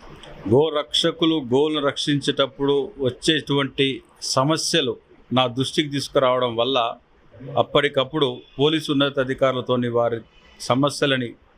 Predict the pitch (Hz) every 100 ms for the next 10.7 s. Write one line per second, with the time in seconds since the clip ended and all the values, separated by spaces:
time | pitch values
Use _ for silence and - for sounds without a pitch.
0 | _ - 127 131 - 147 131 127 117 131
1 | 131 101 - _ - - - - 120 165
2 | 135 131 127 131 131 131 113 - 131 131
3 | 127 123 123 110 113 113 117 110 104 107
4 | 110 - - - - - - - - -
5 | - - - - 120 - 110 120 156 151
6 | - 175 165 170 156 123 127 151 156 147
7 | - 156 135 147 - 139 131 - 117 147
8 | 143 127 98 - _ 120 117 147 147 147
9 | 143 131 131 120 117 - 107 123 147 160
10 | 151 131 139 135 147 143 202